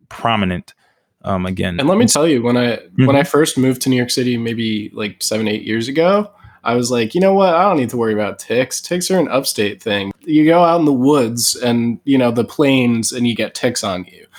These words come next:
Speaker 2: You don't go out to, you know,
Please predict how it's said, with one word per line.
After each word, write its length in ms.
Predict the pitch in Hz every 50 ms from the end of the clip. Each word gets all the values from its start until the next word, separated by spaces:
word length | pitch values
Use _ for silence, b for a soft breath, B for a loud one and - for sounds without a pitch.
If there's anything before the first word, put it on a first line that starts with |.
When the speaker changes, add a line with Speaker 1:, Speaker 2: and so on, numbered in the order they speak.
| B B B B B
Speaker 2:
You 100 | 139 139
don't 220 | 147 139 135 120
go 380 | 139 127 127 123 120 117 113 -
out 280 | - 120 120 120 117 -
to, 460 | - - 120 113 110 107 104 104 101 - _ _
you 140 | - 127 113
know, 260 | 110 98 85 104 107